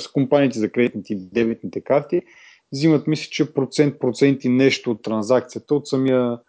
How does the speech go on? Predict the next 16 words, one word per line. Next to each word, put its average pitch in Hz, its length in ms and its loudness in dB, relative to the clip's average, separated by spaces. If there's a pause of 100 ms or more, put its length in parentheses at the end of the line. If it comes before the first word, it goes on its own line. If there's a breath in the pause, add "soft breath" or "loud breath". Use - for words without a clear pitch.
(460)
от 123 180 -8
самия 131 300 4
търговец. 104 680 0
Тоест, - 600 0 (540)
е, - 460 -4
Apple, 123 280 2
ако - 220 -8
навлезат 127 420 0
на 107 100 -6
този 113 260 0
пазар, 110 340 0 (600)
ще 147 140 -6
са 139 140 -4
някакви 135 340 0
такива 147 360 0
подобни 120 840 0